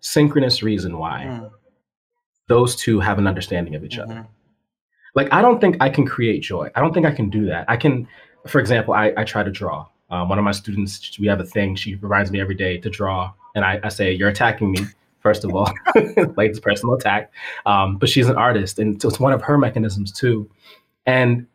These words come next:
Speaker 1: I'm like, I, I'm like, "I can't, I can't just, like," and that's,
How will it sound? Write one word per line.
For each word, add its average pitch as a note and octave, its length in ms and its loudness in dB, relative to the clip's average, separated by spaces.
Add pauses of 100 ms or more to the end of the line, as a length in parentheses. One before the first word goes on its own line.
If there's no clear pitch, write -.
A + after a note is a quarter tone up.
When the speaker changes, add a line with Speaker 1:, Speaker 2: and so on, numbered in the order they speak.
(200)
Speaker 1:
I'm D3+ 160 6
like, C#3+ 240 2
I, D#3 140 -2
I'm D3 80 4
like, D3 140 2
"I - 40 -2
can't, - 380 2
I - 20 -2
can't A#3 220 4
just, G#3 140 -2
like," - 260 4 (560)
and C#3 100 6
that's, C#3+ 120 0